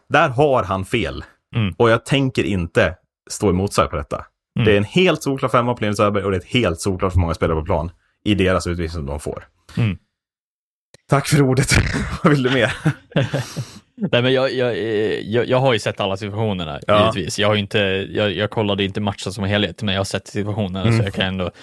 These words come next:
Speaker 2: uttala mig om dem. Och jag, jag kan ju bara hålla med egentligen. Alltså, så här, det,
Speaker 1: Ja.
Speaker 2: jag, jag tycker att alla situationer som jag har sett,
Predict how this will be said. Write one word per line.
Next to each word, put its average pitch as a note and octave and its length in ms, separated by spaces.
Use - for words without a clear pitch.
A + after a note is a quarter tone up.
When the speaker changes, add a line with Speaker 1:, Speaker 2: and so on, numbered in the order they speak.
Speaker 2:
uttala G#2 420
mig F2+ 100
om F#2 140
dem. F2 140
Och F2+ 80
jag, F#2 220
jag G#2 160
kan B2 60
ju A#2 40
bara F#2 120
hålla F#2+ 200
med G2+ 200
egentligen. G2 340
Alltså, F#2 160
så - 140
här, F#2+ 80
det, F#2+ 140
Speaker 1:
Ja. G#2 240
Speaker 2:
jag, F2 260
jag G2 140
tycker - 240
att - 300
alla A#2 320
situationer G#2 400
som F2+ 140
jag F#2 40
har F2+ 60
sett, - 400